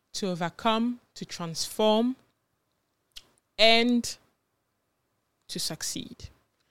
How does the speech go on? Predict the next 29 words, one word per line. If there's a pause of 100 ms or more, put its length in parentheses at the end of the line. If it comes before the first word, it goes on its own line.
(220)
So
I
present
to
you
once
again
the
nots
podcast. (960)
Um, (100)
and
I
believe
that
we're
gonna
have (180)
a
fun
time.
We're
gonna
have
a
good
time. (1300)
Listen, (160)
I'm,